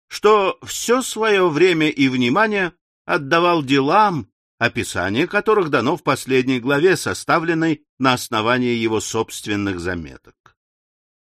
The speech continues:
Пока он был поглощён этим занятием, не терял времени даром и мистер Уинкль. Он посвящал его приятным прогулкам и маленьким загородным экскурсиям с миссис Пот, не упускавшей случая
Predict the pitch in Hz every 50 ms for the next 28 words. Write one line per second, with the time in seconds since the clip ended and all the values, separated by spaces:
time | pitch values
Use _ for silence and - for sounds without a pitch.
0 | _ _ _ _ _ _ _ _ _ 185 190 185 - 240 240 240 233 214 208 226
1 | 214 - 202 208 190 175 185 180 165 - - - 180 175 170 170 - - 160 156
2 | - - 151 147 120 131 139 147 175 214 208 - - 185 175 175 165 151 147 -
3 | - - - _ _ _ _ 131 151 160 143 - 151 143 165 180 175 151 139 147
4 | 156 151 143 139 135 135 120 127 135 143 139 135 135 131 - 123 123 123 127 123
5 | - - - 123 110 107 98 139 196 165 - - _ - 50 50 _ _ _ _
6 | _ _ _ _ _ _ _ _ _ _ _ - 139 143 139 - 156 139 - 156
7 | 160 147 - - 170 170 170 160 156 156 151 156 147 - 143 139 131 190 220 226
8 | 202 - - 151 131 - - 95 87 82 76 73 95 127 180 196 175 160 147 -
9 | - 147 131 117 101 - _ _ _ _ _ - 123 123 113 110 123 147 156 147
10 | 139 131 - - 127 120 117 - - - 98 104 127 135 127 101 110 110 110 87
11 | 101 98 95 92 - - - - - 185 220 202 - - - 170 156 147 139 -
12 | - _ - - - 135 151 170 156 - - - 165 143 - - - _ - 123
13 | 110 95 90 - _ - _ _ _ _ _ _ - 151 151 147 139 - 147 127
14 | - - - 147 139 131 - - 135 123 113 - - 156 160 143 - 143 123 110
15 | -